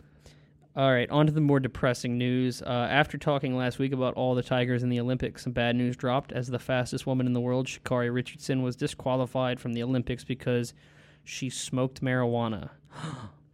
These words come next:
Oh, my gosh. Wow. Um, how dumb is this qualification?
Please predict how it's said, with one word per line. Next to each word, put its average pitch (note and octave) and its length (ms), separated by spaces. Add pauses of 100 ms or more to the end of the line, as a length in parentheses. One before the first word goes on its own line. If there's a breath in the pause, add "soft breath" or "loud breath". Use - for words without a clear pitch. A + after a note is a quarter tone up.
(320)
Oh, C#3+ 100
my - 200
gosh. - 680 (340)
Wow. - 540 (720 soft breath)
Um, C#3 260
how F#3 120
dumb C#3 220
is A#2+ 100
this - 340 (160)
qualification? B2 720